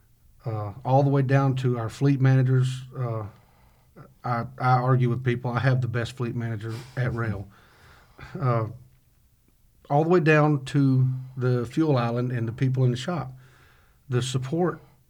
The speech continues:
for the drivers, it's there. And there, there's no reason for you to fail or fall on your face, as we say at home.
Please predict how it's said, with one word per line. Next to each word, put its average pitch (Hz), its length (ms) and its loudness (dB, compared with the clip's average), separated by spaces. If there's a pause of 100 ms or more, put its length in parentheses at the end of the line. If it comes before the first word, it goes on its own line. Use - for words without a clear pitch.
(160)
for 139 120 0
the 127 80 4
drivers, 127 580 0 (160)
it's 143 200 -4
there. 127 400 0 (380)
And 117 220 -6
there, 131 100 -4
there's 127 280 0
no 151 140 2
reason 135 480 0
for 123 120 -6
you 131 260 2
to 123 200 -4
fail 147 460 -4 (580)
or 113 140 -8
fall 139 320 2
on 139 100 4
your 127 120 4
face, 139 380 2
as 107 140 -6
we 113 100 -6
say 117 220 -4
at 107 100 -6
home. 107 320 -6